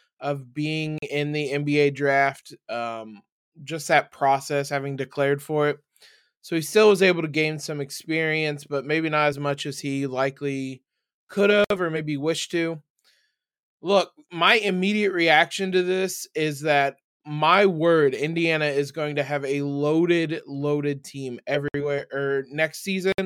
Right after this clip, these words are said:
because they have depth everywhere, because they have a ton of talent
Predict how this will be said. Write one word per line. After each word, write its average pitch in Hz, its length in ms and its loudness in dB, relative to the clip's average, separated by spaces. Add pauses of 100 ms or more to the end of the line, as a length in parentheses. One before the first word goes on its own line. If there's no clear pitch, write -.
(400)
because 185 760 4 (240)
they 143 80 -6
have 160 220 0
depth 208 340 4
everywhere, 131 640 -4 (340)
because 185 720 4
they 165 140 0
have 165 200 0
a 165 160 -4
ton 170 300 -6
of 160 160 -8
talent 175 640 -4